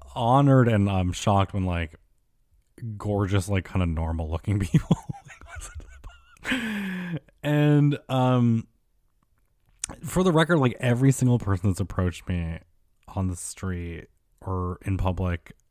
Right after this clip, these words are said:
they've all been hot and cool. And I, um, admire that about everyone and all of you, like, so <laughs> much. And she was just, like, so wonderful. And, um, uh,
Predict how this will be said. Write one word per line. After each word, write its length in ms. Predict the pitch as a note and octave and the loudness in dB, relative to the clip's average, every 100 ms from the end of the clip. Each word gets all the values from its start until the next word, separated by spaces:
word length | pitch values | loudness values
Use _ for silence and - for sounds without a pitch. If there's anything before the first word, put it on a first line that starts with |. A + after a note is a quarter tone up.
| _ _ _ - | _ _ _ -8
they've 320 | G#2+ G#2+ G2+ | 2 2 2
all 160 | G#2 G2 | 0 2
been 240 | F#2+ F#2 _ _ _ _ _ _ - | 0 -2 _ _ _ _ _ _ -14
hot 520 | - - F2 E2+ F2+ - | -12 -4 -2 -2 -4 -6
and 360 | G2 F#2 F#2 - | -4 -2 -4 -10
cool. 720 | - - A2+ A2 F#2+ - - - - - - | -6 0 4 4 0 -6 -14 -20 -20 -20 -18
And 120 | - | -6
I, 300 | F#2 E2+ E2 E2 | -4 -2 -4 -6
um, 500 | F2 F2 E2 E2+ F2+ _ _ _ - | -6 -4 -4 -6 -10 _ _ _ -6
admire 380 | G2 F2+ E2 E2+ | -2 -2 -2 -4
that 280 | E2 D#2 | -4 -6
about 280 | E2+ F2 E2+ - | -6 -6 -6 -2
everyone 380 | A2+ A2 G2+ | 2 2 2
and 80 | F#2 | 2
all 140 | F2 E2+ | 0 -4
of 80 | |
you, 320 | E2 E2 D#2+ - _ - | -6 -8 -10 -14 _ -10
like, 180 | F#2 - | -10 -8
so 180 | - | -2
<laughs> 440 | F#2+ G2+ - - - | -2 -2 -10 -18 -20
much. 220 | - - _ G#2+ - D#3 F3+ E3+ D#3 C#3+ - - | -20 -20 _ -12 -4 -2 -2 -2 -2 -2 -2 -2
And 340 | A2+ A#2 A#2 | 2 4 4
she 140 | A2+ B2 | 2 2
was 160 | A#2+ | 2
just, 160 | A#2+ A#2 | 0 -2
like, 120 | C3 | -2
so 260 | - - C#3 | -2 0 2
wonderful. 560 | B2+ D3+ E3+ - A2 | 4 2 2 2 2
And, 180 | F#2+ G2+ | 4 2
um, 400 | F#2+ F#2 F2+ D#2+ - _ _ _ _ _ _ _ - - | 2 2 0 -6 -16 _ _ _ _ _ _ _ -20 -6
uh, 440 | G#2 F#2+ F2+ F2 | -2 0 0 -2